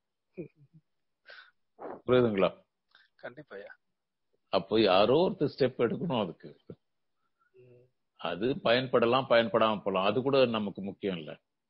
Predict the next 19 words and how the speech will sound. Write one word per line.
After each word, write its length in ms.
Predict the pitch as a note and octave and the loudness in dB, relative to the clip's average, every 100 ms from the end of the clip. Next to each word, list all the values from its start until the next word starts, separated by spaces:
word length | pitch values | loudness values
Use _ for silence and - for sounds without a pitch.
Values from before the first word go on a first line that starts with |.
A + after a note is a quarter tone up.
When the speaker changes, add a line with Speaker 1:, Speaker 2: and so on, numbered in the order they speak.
| _ _ | _ _
Speaker 1:
நம்ம 160 | F#2 A#2+ | -10 -8
Speaker 2:
ஆனா 100 | - | -2
Speaker 1:
கடமை 160 | A#2 | 0
Speaker 2:
நம்ம 180 | A2+ A2 | 0 0
Speaker 1:
நாம 120 | G#3 | 0
Speaker 2:
கடமை 220 | E3 E3+ G3+ | 0 0 0
நம்ம 240 | F3 E3 | 0 -2
Speaker 1:
செஞ்சோம். 40 | |
Speaker 2:
செஞ்சிடணும். 460 | D3+ C#3 B2+ B2 - | -2 -2 -4 -6 -6
Speaker 1:
நாம 300 | A2+ B2 A#2 | 0 0 0
செஞ்சிட்டோம் 580 | G#2+ A#2 A2+ A2 A2+ G#2+ | 0 -2 0 0 2 2
அப்படின்ற 380 | F#2 G#2 G2 - | 2 0 0 -2
திருப்தி 340 | G#2+ G2 A2+ | -4 -4 -4
நமக்கு 300 | G2+ F#2+ F2 | -4 -4 -4
வேணும் 260 | F#2+ F#2 F2+ | -4 -4 -6
இல்லையா? 200 | F2+ G2+ | -4 -6
Speaker 2:
இருந்தா 320 | - C#3 B2+ | -8 -12 -14
போதும். 240 | B2+ A#2+ - _ | -14 -18 -20 _
கண்டிப்பாயா. 480 | C#3+ A#2+ A#2 A2 A#2 | -18 -16 -14 -14 -14